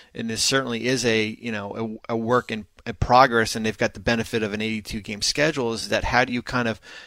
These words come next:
how do you try to get some more easier baskets?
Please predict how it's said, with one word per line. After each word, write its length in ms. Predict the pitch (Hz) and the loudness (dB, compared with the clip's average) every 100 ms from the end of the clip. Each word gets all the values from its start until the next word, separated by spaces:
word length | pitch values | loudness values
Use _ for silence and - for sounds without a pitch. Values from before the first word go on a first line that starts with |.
| - - | -20 -6
how 120 | - | 2
do 60 | 160 | 2
you 60 | 180 | 4
try 160 | 160 | 2
to 80 | 143 | 2
get 160 | 135 - | -2 -4
some 100 | 113 | -2
more 240 | 117 123 | 0 0
easier 380 | 127 131 113 104 | -2 -4 -4 -2
baskets? 640 | 101 107 143 - - - | 0 0 0 -6 -10 -10